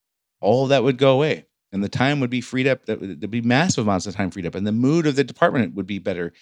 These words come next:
And the performance of the team would be better. Like, all these things would happen if we just overcame that thing that was really uncomfortable for us. The last thing I'll say on this that, that probably helped me the most in when I had a team, a large team of people,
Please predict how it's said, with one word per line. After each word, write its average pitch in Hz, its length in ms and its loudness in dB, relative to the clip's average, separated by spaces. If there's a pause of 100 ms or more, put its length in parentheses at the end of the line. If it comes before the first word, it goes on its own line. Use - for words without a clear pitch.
(200)
And 113 140 2
the 113 40 4
performance 156 480 0
of 151 60 -4
the 151 60 0
team 175 260 -2
would 151 80 -4
be 113 100 -4
better. 92 200 -4
Like, 92 240 -6
all 147 220 4
these 156 200 0
things 143 200 0
would 131 100 0
happen 120 440 0 (400)
if 104 180 -6
we 110 100 0
just 131 240 0
overcame 120 460 2
that 113 160 0
thing 110 160 0
that 101 80 -6
was 92 120 -6
really 104 220 -2
uncomfortable 95 480 -6
for - 200 -14
us. - 220 -20 (880)
The - 80 -4
last 165 220 4
thing 175 100 0
I'll 151 100 2
say 151 160 4
on 139 120 4
this 135 180 2
that, 123 220 0
that 110 240 -4
probably 135 280 4
helped 120 220 0
me 127 100 6
the 117 120 6
most 113 500 4 (380)
in 117 300 6
when 113 180 -2
I 110 60 2
had 120 200 4
a 120 80 0
team, 113 260 2
a 104 100 2
large 107 260 4
team 110 180 2
of 104 80 2
people, 104 460 -2